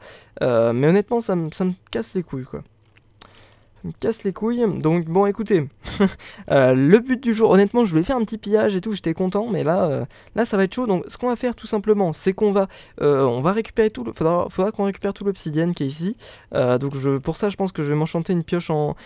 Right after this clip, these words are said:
bah, j'ai pas de palladium. Si j'avais eu du palladium, honnêtement, j'aurais, je me serais enchanté une pioche en palladium et j'aurais tout miné, euh, comme ça. Mais, euh, sans pioche en palladium, bah, ça va être difficile.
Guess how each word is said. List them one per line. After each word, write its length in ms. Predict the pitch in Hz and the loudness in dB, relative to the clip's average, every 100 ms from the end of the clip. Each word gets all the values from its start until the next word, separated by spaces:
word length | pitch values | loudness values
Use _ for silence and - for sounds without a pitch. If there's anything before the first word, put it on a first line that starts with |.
| - | -10
bah, 60 | 147 | -2
j'ai 120 | 143 | 0
pas 120 | 165 | 0
de 60 | 262 | 2
palladium. 420 | 226 202 175 202 | 4 4 4 2
Si 120 | - | 0
j'avais 200 | 160 165 | 0 2
eu 40 | 196 | 0
du 100 | 180 | 0
palladium, 360 | 185 180 196 | 0 2 2
honnêtement, 320 | 185 165 - 180 | 4 0 0 0
j'aurais, 200 | 139 139 185 | 0 -2 -6
je 120 | 143 | -6
me 120 | 143 | -4
serais 160 | - 175 | -2 -4
enchanté 260 | 175 180 | -4 -2
une 80 | 185 | -2
pioche 200 | 170 175 | -2 -4
en 60 | 165 | 0
palladium 400 | 160 165 180 156 | 2 4 2 0
et 40 | |
j'aurais 220 | 131 123 | 0 -2
tout 100 | - | 0
miné, 300 | 196 190 190 208 - - - | 0 2 0 -2 -14 -18 -4
euh, 160 | 139 127 | 0 0
comme 160 | 151 147 | 0 -2
ça. 220 | - 233 - - - | -2 -4 -8 -18 -10
Mais, 260 | - 139 135 | 0 4 6
euh, 240 | 123 120 | 6 6
sans 220 | 120 196 | 4 2
pioche 200 | 190 208 | 4 4
en 60 | 190 | 4
palladium, 480 | 175 170 160 185 175 | 4 4 4 2 2
bah, 120 | 113 | -2
ça 100 | - | 0
va 80 | 143 | 0
être 40 | |
difficile. 540 | 160 160 151 - 208 | 0 -8 -8 -4 -6